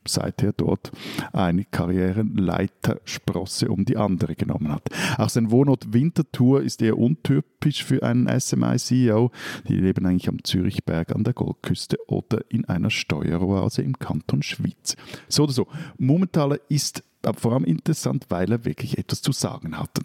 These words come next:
Diesen Eindruck erhielt ich zumindest, als ich ihn für die aktuelle Ausgabe der Zeit Schweiz und der Zeit Österreich interviewt habe. Zum Beispiel zur Corona-Pandemie. Schon zweitausendsieben warnte Mumenthaler in einem Paper, das er zusammen mit zwanzig anderen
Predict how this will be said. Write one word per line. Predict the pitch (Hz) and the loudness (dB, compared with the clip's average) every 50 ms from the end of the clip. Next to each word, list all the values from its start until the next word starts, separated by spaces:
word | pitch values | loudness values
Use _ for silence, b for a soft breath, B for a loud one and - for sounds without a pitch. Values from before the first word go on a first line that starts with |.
| - | -2
Diesen | 113 107 - 113 | -2 -2 0 0
Eindruck | - 90 104 107 120 117 - - - | 0 0 0 0 -2 -2 -4 -4 -2
erhielt | - 107 101 110 - | 0 0 0 0 -2
ich | - - | -4 -2
zumindest, | 139 135 110 98 110 123 - - | 0 2 2 2 0 0 -2 -2
als | - 104 110 - | -2 -2 -2 -4
ich | - - - | -6 -2 -2
ihn | 117 113 | -2 0
für | - - | -2 -2
die | - - - | -4 -2 -2
aktuelle | 104 92 - - - 92 90 95 - - | -2 -2 -2 -2 -2 0 0 0 -2 -2
Ausgabe | 82 87 95 - - 95 104 107 117 110 - - | -2 -2 -2 -2 -2 -2 -2 0 -2 -4 -4 -4
der | - 131 - - | -6 -6 -6 -6
Zeit | - 139 135 131 - | -4 -4 -4 -4 -2
Schweiz | - - - - 90 90 98 113 - - - | -4 -4 -2 0 0 2 0 0 0 -2 -2
und | - 120 113 | 0 0 0
der | 120 117 | -2 -2
Zeit | - - 120 120 - - | -2 -2 -2 -2 -2 -2
Österreich | - 98 95 98 - - - 107 107 110 - | 0 0 0 0 -2 -2 -2 0 0 0 0
interviewt | 120 117 110 - 127 110 107 104 104 95 87 87 - - 101 | -2 -2 -2 -2 -2 -2 0 0 0 0 0 -2 -4 -6 -6
habe. | 87 78 78 - 95 85 - B B B B B B B B B B B | -4 -4 -4 -4 -4 -6 -6 B B B B B B B B B B B
Zum | - 156 147 | -2 0 2
Beispiel | - 151 165 - - 156 131 | 2 2 2 2 0 -2 -2
zur | - - 151 139 - | 0 0 0 0 2
Corona-Pandemie. | - 139 127 101 98 98 98 95 - 95 87 82 87 85 82 85 | 0 0 2 2 2 2 2 0 0 -2 -2 0 0 0 0 0
Schon | - - 113 113 - _ | 0 0 0 -2 -4 _
zweitausendsieben | - - - - 131 131 123 127 - 139 127 - 131 - - - - 180 196 180 147 117 101 - | -8 -4 -2 0 2 2 2 2 0 0 0 0 -2 -2 -2 -2 0 2 2 2 2 0 0 0
warnte | 98 98 104 117 131 - - | 0 2 2 2 0 0 0
Mumenthaler | 117 120 117 127 131 123 - - 107 95 104 110 - | 0 2 2 2 0 -2 0 0 0 2 2 0 0
in | 110 | 0
einem | 101 95 92 92 | 0 0 0 -2
Paper, | - - - 104 113 135 143 - - 127 - | -4 -4 -2 0 0 0 0 0 -4 -4 -2
das | - 101 - - | -2 -2 -2 0
er | 101 95 - | -2 -2 -2
zusammen | - - - - 107 98 101 101 98 95 | -4 -4 -2 -2 0 0 0 0 2 2
mit | 92 90 - _ - - 92 | 2 0 -2 _ -8 -10 -6
zwanzig | - - 104 104 101 - - - | -4 -4 -4 -4 -4 -6 -6 -4
anderen | - 92 104 110 120 117 113 113 | -4 -2 -2 0 0 0 0 -2